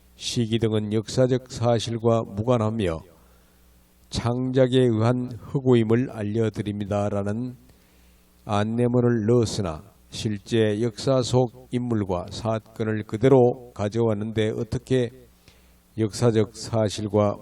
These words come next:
무관할 수 있습니까? 처음부터 판타지로 풀어내려면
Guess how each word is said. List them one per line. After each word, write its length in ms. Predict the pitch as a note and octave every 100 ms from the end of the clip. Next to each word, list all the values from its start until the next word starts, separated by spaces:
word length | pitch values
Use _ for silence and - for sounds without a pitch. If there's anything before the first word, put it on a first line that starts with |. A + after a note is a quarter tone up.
| G2
무관할 340 | G#2+ A#2+ C3
수 160 | G#2 A2
있습니까? 640 | F#2 C3 B2 A#2 F2+ D2+ F2+ _ _ _ _ _ _ _ _ _ _
처음부터 960 | - B2+ C3 C3+ C3+ - C3 A2 - -
판타지로 720 | A#2 A2+ G2+ A2+ A2 G#2+ A2+
풀어내려면 1040 | A2 - A#2+ A#2 G#2+ G#2 G#2 G2+ G2 A2